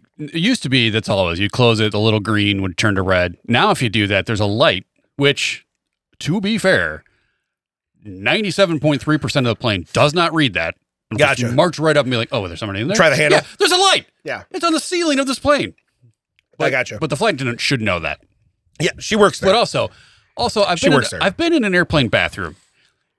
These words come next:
Speaker 1: It is about the size of the stall that is this bathroom.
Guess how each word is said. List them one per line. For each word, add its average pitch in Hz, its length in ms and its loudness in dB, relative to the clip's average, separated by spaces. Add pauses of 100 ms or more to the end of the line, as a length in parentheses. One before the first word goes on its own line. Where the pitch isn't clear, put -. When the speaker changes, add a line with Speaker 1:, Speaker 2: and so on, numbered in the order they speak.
(160)
Speaker 1:
It 196 140 -6
is 190 140 -4
about 208 380 -2
the 214 80 -2
size 175 500 0
of 123 220 -4
the 117 80 -4
stall 156 380 2
that 107 120 0
is 104 180 -4
this 113 180 -4
bathroom. 104 540 -4